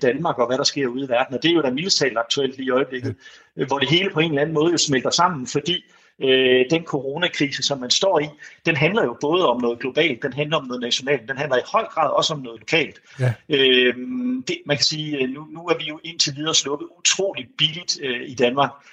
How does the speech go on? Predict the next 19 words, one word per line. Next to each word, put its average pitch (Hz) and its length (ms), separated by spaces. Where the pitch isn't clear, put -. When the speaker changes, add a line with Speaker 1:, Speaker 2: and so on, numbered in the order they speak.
Speaker 1:
Men 143 180
hvis 143 160
man 147 120
kigger 190 280
på 156 80
det, 165 140
der 170 60
foregår 160 420
i 113 80
Spanien 135 440
og, 117 220
og 120 80
Frankrig, 135 480
øh, 123 320
Speaker 2:
Italien. 120 380
Speaker 1:
øh, 90 120
og - 140
i - 180
Italien, 135 420